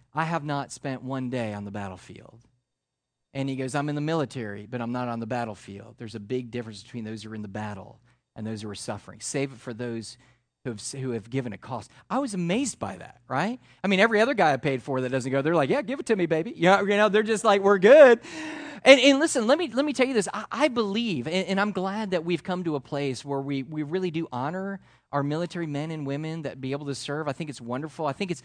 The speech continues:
it's almost become almost like a fad, like it's a bi-, it's the big thing to do. And I think it's probably an important fad to be able to do.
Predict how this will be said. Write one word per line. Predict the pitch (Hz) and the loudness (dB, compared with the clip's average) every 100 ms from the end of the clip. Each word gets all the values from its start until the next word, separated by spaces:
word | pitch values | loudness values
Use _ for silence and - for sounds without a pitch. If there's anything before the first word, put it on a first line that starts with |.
| - | -14
it's | - 170 | -8 -6
almost | 170 208 226 - | -4 -4 -4 -6
become | 170 160 175 | -8 -4 -4
almost | 151 151 160 | -4 -4 -6
like | 131 | -6
a | |
fad, | 110 - 151 175 196 | -8 -6 -4 -4 -4
like | 143 117 | -4 -6
it's | - | -8
a | |
bi-, | 123 110 165 | -10 -8 -10
it's | - 147 | -8 -8
the | 156 | -10
big | 120 180 185 | -4 -4 -4
thing | - 185 180 | -10 -10 -8
to | |
do. | 156 170 220 - 170 | -4 -2 -4 -8 -8
And | 262 | -4
I | |
think | 262 294 | -4 -6
it's | 254 | -8
probably | - 214 214 | -2 -2 0
an | 226 | -2
important | 220 202 247 359 220 123 | -4 -2 -2 -2 -6 -10
fad | 107 104 117 117 | -10 -14 -16 -16
to | 127 | -10
be | 117 | -8
able | 110 | -8
to | 104 | -10
do. | 101 95 92 | -14 -14 -16